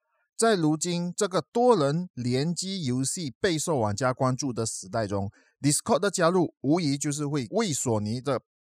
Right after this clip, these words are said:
PlayStation 系列游戏主机带来更多的人气。索尼总裁 Jim Ryan 呢，他也发文表示说，他们一直在寻找新的方式，让世界各地的 PlayStation 玩家及社区呢，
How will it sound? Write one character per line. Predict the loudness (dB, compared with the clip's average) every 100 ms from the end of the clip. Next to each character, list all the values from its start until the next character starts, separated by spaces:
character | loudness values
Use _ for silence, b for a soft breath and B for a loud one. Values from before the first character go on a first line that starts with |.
| -2
PlayStation | 0 2 0 -2 -2 -2
系 | -2 -2
列 | -2 -2
游 | -2
戏 | -4 -4
主 | -6 -8
机 | -8 -8
带 | 0 0
来 | 0
更 | -4 -4 -2
多 | -2 -4
的 | -4
人 | -6 -8
气。 | -8 -8 -10 _ _ _ _
索 | 2 6 6
尼 | 4
总 | 4 2 2
裁 | -2 0 -2 -4 -14 -6
Jim | -4 -2
Ryan | 2 2 2 0
呢， | -2 -4
他 | -2
也 | -2
发 | -2 2 4
文 | 4 0 -2
表 | -4 -4
示 | -4
说， | -2 -2
他 | 0
们 | 0 -2
一 | -2
直 | -4 -4 0
在 | 0 0
寻 | -2 -2
找 | -2 -2
新 | -2 -2
的 | -2
方 | 0 -2
式， | 0 -2 0
让 | 0 0
世 | -2
界 | -4
各 | -2 -4
地 | -4
的 | -4 -2
PlayStation | 0 0 0 0 0
玩 | 0 0
家 | 0 0 0 -2
及 | -6 -8
社 | 0 2
区 | 2 0
呢， | 0 0